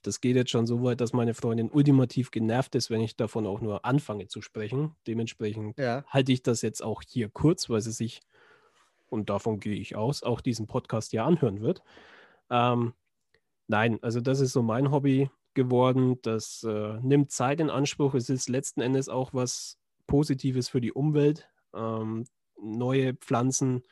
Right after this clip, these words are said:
Speaker 1: zu erschaffen, die dann letzten Endes auch noch ein bisschen helfen, ähm, letzten Endes Photosynthese zu betreiben und dadurch natürlich auch wieder, ähm, C O zwei in Sauerstoff umzuwandeln.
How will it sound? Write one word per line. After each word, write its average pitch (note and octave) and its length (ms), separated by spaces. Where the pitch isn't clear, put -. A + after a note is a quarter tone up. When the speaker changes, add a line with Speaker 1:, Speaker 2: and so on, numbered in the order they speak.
Speaker 1:
zu - 140
erschaffen, C#3 560
die B2+ 120
dann A#2+ 160
letzten A#2 300
Endes A2+ 280
auch A2+ 160
noch A2+ 140
ein A#2 120
bisschen B2 440
helfen, A2 640
ähm, G2 440
letzten A2+ 320
Endes A2+ 240
Photosynthese A#2+ 720
zu A#2 140
betreiben A#2+ 460
und A#2 180
dadurch B2 320
natürlich A#2 480
auch A2 180
wieder, A2 300
ähm, G#2 380
C A#2 200
O A2 40
zwei A2 360
in G#2+ 340
Sauerstoff B2 500
umzuwandeln. A#2+ 720